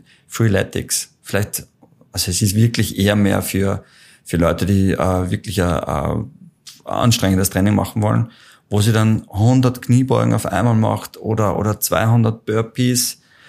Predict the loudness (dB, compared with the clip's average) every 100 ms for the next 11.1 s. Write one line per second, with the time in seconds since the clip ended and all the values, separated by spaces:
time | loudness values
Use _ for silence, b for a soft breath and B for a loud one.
0 | B B 0 0 2 -2 -2 -2 -2 -2
1 | 0 2 2 2 2 0 -2 -6 -2 0
2 | 2 0 2 2 2 0 0 2 0 0
3 | -2 -4 -6 _ _ _ -2 0 0 -2
4 | -8 -4 0 0 0 -2 -2 0 -2 0
5 | 2 2 0 0 0 0 -4 b b b
6 | -4 0 0 -2 -8 -10 -2 0 0 -2
7 | -2 -2 0 -2 -2 -2 -4 -4 -4 -4
8 | -4 -6 -4 0 0 2 2 0 -2 -4
9 | B B B -10 -4 -4 -4 -10 -16 -10
10 | -2 0 0 -2 -6 -8 -14 -10 -6 -8
11 | -8